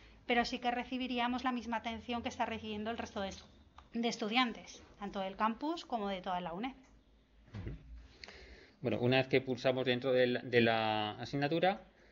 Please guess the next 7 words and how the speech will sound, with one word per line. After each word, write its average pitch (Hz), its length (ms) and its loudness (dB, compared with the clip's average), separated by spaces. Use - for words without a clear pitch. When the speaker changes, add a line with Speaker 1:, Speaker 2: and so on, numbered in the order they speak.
Speaker 2:
me 127 100 2
apa-, 107 280 2
aparecerá, 110 500 4
por 117 100 -2
ejemplo, 131 300 0
la - 100 4
presentación 113 760 -2